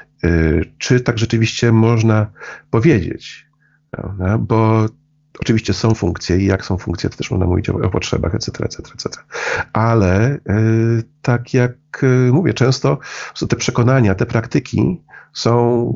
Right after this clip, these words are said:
w efekcie jako, prawda, właśnie takie efekty uboczne generowane. Tak więc to, że ludzie się angażują w coś, to, że ludzie, y, wierzą w coś, to nie znaczy, że oni mają takie potrzeby.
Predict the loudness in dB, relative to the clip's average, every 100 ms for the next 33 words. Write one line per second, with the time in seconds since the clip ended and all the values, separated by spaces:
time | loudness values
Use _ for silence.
0 | -2 0 0 0 0 0 0 -4 -2 -2
1 | -2 -6 -10 -8 -2 -2 -2 -4 -2 0
2 | 0 0 0 0 0 0 2 2 2 2
3 | 0 0 -4 -8 -12 -2 0 0 2 2
4 | 2 2 2 0 0 2 2 2 2 -2
5 | -6 -8 -4 -4 -4 -6 -12 -4 2 4
6 | 4 4 2 4 2 4 4 4 2 0
7 | 2 2 4 4 4 2 0 -4 -4 -8
8 | -10 0 2 4 2 0 2 2 4 4
9 | 2 -2 -4 -6 -2 -2 -2